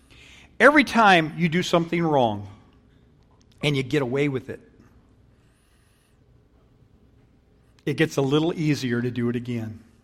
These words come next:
and again and again. And before long, a nation breaks down. And you start rationalizing. That is, you start telling yourself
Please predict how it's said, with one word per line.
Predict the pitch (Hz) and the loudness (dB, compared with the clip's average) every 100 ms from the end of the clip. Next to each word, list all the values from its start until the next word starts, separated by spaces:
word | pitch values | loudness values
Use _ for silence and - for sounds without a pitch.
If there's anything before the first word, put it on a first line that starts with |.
| _ _ _ _ _ _ _ _ _ _ | _ _ _ _ _ _ _ _ _ _
and | 120 135 | -8 -6
again | 127 127 107 101 107 - _ _ _ _ _ _ _ - | -4 -4 -6 -8 -16 -20 _ _ _ _ _ _ _ -12
and | 113 | -10
again. | 120 120 135 113 107 - - - _ _ _ | -8 -4 -2 -2 -8 -16 -20 -20 _ _ _
And | 139 | -6
before | 135 - 160 160 | -6 0 4 4
long, | 156 151 131 123 135 | 6 4 2 -2 -8
a | |
nation | 131 135 135 127 - 113 - - - _ | -6 -4 -4 -4 -8 -10 -12 -20 -20 _
breaks | 127 117 117 - | -8 -8 -8 -10
down. | 120 110 101 113 - - - _ _ _ - - | -10 -10 -12 -18 -20 -20 -20 _ _ _ -20 0
And | 196 | 4
you | 214 | 4
start | - 220 202 | 8 8 8
rationalizing. | 185 226 254 - 233 208 180 156 143 135 139 | 8 6 6 4 2 6 8 6 4 0 4
That | 190 | 6
is, | 196 - | 6 4
you | 202 | -2
start | - 208 196 | 6 6 6
telling | 233 226 247 | 6 6 8
yourself | 208 - - 208 208 185 | 6 4 8 10 10 6